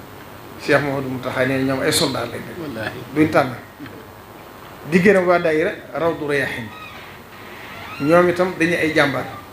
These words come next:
Speaker 1: Xam ngeen ni ñu demee ci yoon wi, ni ñu demee ci sëriñ bi. Waaye jaay nañ lépp jënd ko taalibe. Di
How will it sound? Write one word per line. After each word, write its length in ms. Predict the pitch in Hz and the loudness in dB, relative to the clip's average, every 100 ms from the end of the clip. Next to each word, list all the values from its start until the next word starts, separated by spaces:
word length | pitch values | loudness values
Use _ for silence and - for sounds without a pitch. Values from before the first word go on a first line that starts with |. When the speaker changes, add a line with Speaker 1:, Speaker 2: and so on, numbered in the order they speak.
| - - - - - - - - - - | -18 -18 -18 -18 -18 -18 -18 -18 -16 -8
Speaker 1:
Xam 300 | - - 170 | -2 2 4
ngeen 220 | 151 147 143 | 4 2 2
ni 80 | 160 | 0
ñu 100 | 160 | 2
demee 220 | 156 139 | 2 2
ci 140 | - | 0
yoon 100 | 131 | -2
wi, 80 | 120 117 | -2 -2
ni 80 | 139 | -2
ñu 60 | 143 | 2
demee 200 | 143 131 | 2 2
ci 80 | 139 | 2
sëriñ 220 | 151 120 | 2 0
bi. 100 | 110 - - - - - | -4 -14 -18 -18 -18 -4
Waaye 240 | 131 135 143 | 6 6 8
jaay 180 | 156 143 | 6 4
nañ 200 | 135 127 | 0 -2
lépp 140 | 185 208 - - - | -2 -2 -10 -18 -4
jënd 180 | 151 147 123 | 0 0 0
ko 60 | 117 | -4
taalibe. 280 | 123 - - - - - - - - - - - - - | -6 -8 -10 -16 -18 -18 -18 -18 -18 -16 -16 -16 -10 2
Di 180 | 185 | 2